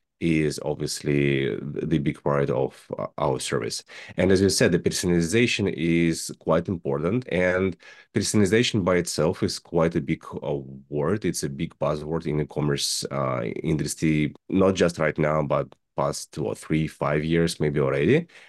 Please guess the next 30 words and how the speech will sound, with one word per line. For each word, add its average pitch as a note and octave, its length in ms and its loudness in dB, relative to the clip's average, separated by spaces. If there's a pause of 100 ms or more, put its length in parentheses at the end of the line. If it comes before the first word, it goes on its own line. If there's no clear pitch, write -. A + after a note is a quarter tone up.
(240)
Uh, F#2+ 240 0
and G2+ 140 4
it G2+ 140 2
goes A2+ 260 4
the G#2+ 80 0
long G#2+ 220 2
way. F2 240 2
It C#2 80 -4
starts F2 480 -2
with D#2+ 340 0
the D2 500 -2 (500)
meeting G2 320 6
your F#2+ 120 6
customer F2+ 600 0
where E2 160 4
they D2 160 2
exist D2+ 540 0
and D2+ 160 -2
up D2 240 -2
to D2 300 -2
perfume G#2+ 360 0
recommendations, C#2+ 1120 0 (380)
easy D2 280 2
way D#2+ 240 6
to - 220 -2
find F2+ 420 0
thing, D2 380 0
uh, C2+ 100 -4
things C#2+ 280 -2
online, B1+ 500 0